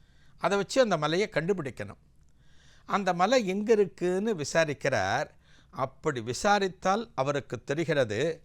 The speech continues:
அந்த மலை ஓதிமலை அப்படின்னு தெரிகிறது. இந்த ஓதிமலை பார்த்தீங்கன்னா, நீங்க மருதமலை போற மாதிரியோ திருப்பதி போற மாதிரியோ வண்டி மேலெல்லாம் போக முடியாது, கார்ல போக முடியாது,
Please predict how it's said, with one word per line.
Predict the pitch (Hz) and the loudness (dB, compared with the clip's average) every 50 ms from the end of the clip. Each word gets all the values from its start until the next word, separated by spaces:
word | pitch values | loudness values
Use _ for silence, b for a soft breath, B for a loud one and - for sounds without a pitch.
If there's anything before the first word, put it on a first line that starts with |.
| - _ | -10 _
அந்த | 117 123 135 131 139 | -6 -6 -4 -6 -6
மலை | 117 120 123 156 247 - - - - | -6 -4 -6 -8 -8 -10 -12 -12 -8
ஓதிமலை | 117 117 127 123 110 120 101 98 92 87 95 95 85 80 - - - - - - _ - - - - | -6 -4 -4 -4 -6 -6 -8 -8 -8 -8 -8 -10 -10 -12 -16 -20 -20 -20 -20 -20 _ -20 -16 -8 -8
அப்படின்னு | 104 101 117 127 135 | -6 -6 -6 -8 -10
தெரிகிறது. | - - 92 90 82 80 71 64 - - _ - - _ - - - _ - - - _ b b b b b b b b b b b b b - | -14 -16 -14 -14 -14 -14 -14 -16 -20 -20 _ -20 -20 _ -20 -20 -20 _ -20 -20 -20 _ b b b b b b b b b b b b b -20
இந்த | 113 107 104 113 151 | -16 -12 -10 -10 -10
ஓதிமலை | 120 117 139 165 202 190 156 143 127 113 107 101 98 - | -8 -6 -8 -6 -6 -6 -8 -8 -8 -8 -8 -10 -12 -12
பார்த்தீங்கன்னா, | - 104 - - 104 95 101 98 95 92 85 80 80 85 98 120 151 - - - - - - _ - - - - _ _ _ _ b b b b b b | -12 -12 -12 -12 -12 -12 -12 -12 -12 -12 -14 -14 -14 -14 -14 -16 -16 -18 -20 -20 -20 -20 -20 _ -20 -20 -20 -20 _ _ _ _ b b b b b b
நீங்க | - 127 127 123 123 120 117 113 110 107 104 104 104 | -10 -10 -6 -6 -4 -4 -4 -4 -4 -6 -8 -10 -10
மருதமலை | 107 120 139 147 143 147 135 123 113 110 | -6 -6 -6 -4 -4 -6 -6 -6 -8 -8
போற | - - 110 107 107 | -8 -10 -10 -10 -8
மாதிரியோ | 110 104 104 104 107 113 117 117 107 | -8 -10 -8 -8 -6 -6 -6 -8 -8
திருப்பதி | - 131 131 120 - 131 117 110 | -8 -10 -10 -8 -8 -8 -8 -8
போற | 95 110 104 107 | -10 -10 -10 -10
மாதிரியோ | 104 104 101 104 101 107 113 113 110 - - _ - b b b b b b b b _ - | -10 -10 -10 -8 -8 -10 -10 -12 -14 -20 -20 _ -20 b b b b b b b b _ -18
வண்டி | - 107 135 170 185 202 | -10 -8 -6 -4 -4 -4
மேலெல்லாம் | 180 160 143 135 123 123 127 131 | -4 -4 -4 -4 -6 -6 -8 -10
போக | - - 139 131 143 | -10 -10 -10 -10 -10
முடியாது, | 123 110 95 95 95 90 90 - - - - - - - _ _ - - _ - _ - - - - - - - - - | -10 -12 -12 -12 -14 -14 -16 -18 -20 -20 -20 -20 -20 -20 _ _ -20 -20 _ -20 _ -20 -20 -20 -20 -20 -20 -20 -6 -4
கார்ல | 143 156 170 165 143 | -2 -2 -2 -4 -6
போக | 113 127 117 123 | -6 -6 -8 -8
முடியாது, | 120 113 107 104 95 92 87 - - - | -8 -10 -10 -10 -10 -12 -14 -16 -20 -20